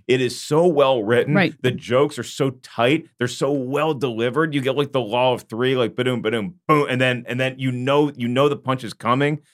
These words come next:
Speaker 1: Like, I, I, there's so many great lines that I forgot existed.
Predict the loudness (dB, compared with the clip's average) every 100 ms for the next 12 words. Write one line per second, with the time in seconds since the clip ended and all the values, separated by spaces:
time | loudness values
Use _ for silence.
0 | _ _ 2 4 2 -2 -2 2 0 0
1 | -2 -2 0 0 2 2 2 2 0 -2
2 | -2 0 0 -4 -4 0 2 0 -4 -6
3 | -4 -2 0 -2